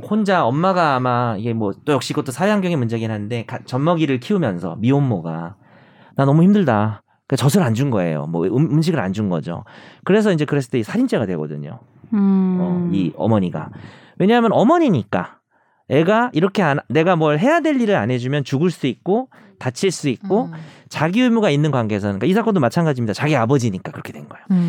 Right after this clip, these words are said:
Speaker 1: 그러니까 이게 아버지라는 게 두 번 작용한 게 살해죄에서는 형량이 높아지는 걸로 작용을 했고 그다음에 부작위에 의해서 처벌이 될 때 이 친구면 괜찮아요.
Speaker 3: 음.
Speaker 1: 내 친구가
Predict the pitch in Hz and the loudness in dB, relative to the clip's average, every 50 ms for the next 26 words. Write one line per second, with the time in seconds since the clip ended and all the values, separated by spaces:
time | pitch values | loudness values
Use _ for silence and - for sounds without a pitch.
0 | 165 165 160 165 175 175 117 127 147 190 233 196 226 208 196 190 185 - - 127 | 0 2 2 2 2 4 2 2 2 2 2 2 2 2 4 2 0 0 0 0
1 | 147 170 170 156 151 131 139 127 123 117 120 120 160 190 196 - - - - _ | 2 2 2 2 2 2 2 0 0 0 0 -2 -4 -6 -6 -10 -20 -20 -20 _
2 | _ - - 254 277 262 - 254 233 220 208 185 196 190 190 196 202 202 196 180 | _ -2 0 0 0 2 2 2 4 4 4 4 2 2 2 2 2 2 2 2
3 | 226 269 285 285 254 165 135 120 185 185 170 180 170 151 147 127 110 104 101 107 | 0 2 2 2 2 2 0 0 0 0 0 0 0 0 -2 -2 -2 -2 -2 -2
4 | 107 98 92 82 _ - 135 123 82 73 - - - - - - - - - _ | -2 -4 -4 -8 _ -4 -4 -4 -4 -6 -12 -18 -20 -20 -20 -20 -20 -20 -20 _
5 | - - 143 151 151 151 147 147 180 196 220 233 208 - _ _ - 156 160 185 | -6 -2 0 2 4 4 4 4 2 2 2 0 -2 -6 _ _ 0 0 2 4
6 | 254 269 254 226 247 240 233 226 220 214 208 202 196 175 165 160 160 160 143 - | 2 2 2 2 2 2 4 4 4 4 4 6 6 6 6 6 4 2 2 2
7 | 160 151 147 - - 160 156 160 156 143 127 104 98 _ - 147 147 117 85 - | 0 0 0 0 -2 0 0 0 0 0 -2 -2 -2 _ 0 0 0 0 -2 -6
8 | _ - _ _ _ _ _ _ - 240 233 - - 349 381 392 403 440 440 415 | _ -20 _ _ _ _ _ _ -2 -2 0 0 2 2 4 6 6 6 6 6
9 | 359 196 151 - 196 185 175 131 104 - _ 196 202 202 190 185 185 180 175 175 | 4 2 2 2 0 0 0 -2 -4 -4 _ 2 4 4 4 4 2 0 0 0
10 | 190 233 - - 311 302 285 285 247 254 240 208 165 | 0 0 0 0 0 2 4 4 4 4 4 4 2